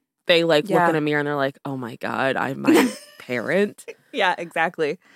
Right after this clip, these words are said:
Speaker 1: Turns out celebrities are just like us.
Speaker 2: Oh, they really are.
Speaker 1: Who knew?
Speaker 2: Gosh.
Speaker 1: Time to go horseback riding.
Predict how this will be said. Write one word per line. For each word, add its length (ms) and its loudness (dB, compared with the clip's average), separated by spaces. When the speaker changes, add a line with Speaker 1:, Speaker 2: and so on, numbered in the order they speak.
Speaker 1:
Turns 240 2
out 180 2
celebrities 400 0
are 220 -2
just 220 -8
like 180 -10
us. 340 -14
Speaker 2:
Oh, 160 -2
they 120 0
really 240 0
are. 380 -2
Speaker 1:
Who 160 6
knew? 360 4
Speaker 2:
Gosh. 240 2
Speaker 1:
Time 120 4
to 60 4
go 140 6
horseback 380 0
riding. 340 -2